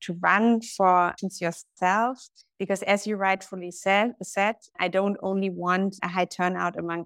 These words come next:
amongst young voters, but I would also really like to have new young M E Ps elected to the European Parliament. And, you know, a young person,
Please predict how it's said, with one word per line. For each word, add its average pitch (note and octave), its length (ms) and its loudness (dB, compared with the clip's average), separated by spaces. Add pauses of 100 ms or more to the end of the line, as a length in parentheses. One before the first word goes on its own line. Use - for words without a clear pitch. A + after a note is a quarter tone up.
(120)
amongst E3+ 380 -2
young E3 200 0
voters, G3+ 600 4 (320)
but F#3 120 4
I F#3+ 60 6
would F#3 160 -2
also G3+ 320 -2
really F#3 320 -6
like F3 380 -2
to F3+ 140 -10
have F3 280 0 (220)
new G#3+ 680 4
young F#3+ 520 2
M F#3+ 120 4
E F3+ 80 2
Ps A3+ 380 -4
elected E3 640 -4 (140)
to F3 100 -4
the E3 100 -2
European E3 460 -2
Parliament. F#3+ 760 -2
And, E3+ 220 -2 (160)
you F#3 80 0
know, F3+ 160 2 (400)
a F#3+ 40 2
young F#3+ 240 2
person, F#3+ 680 -2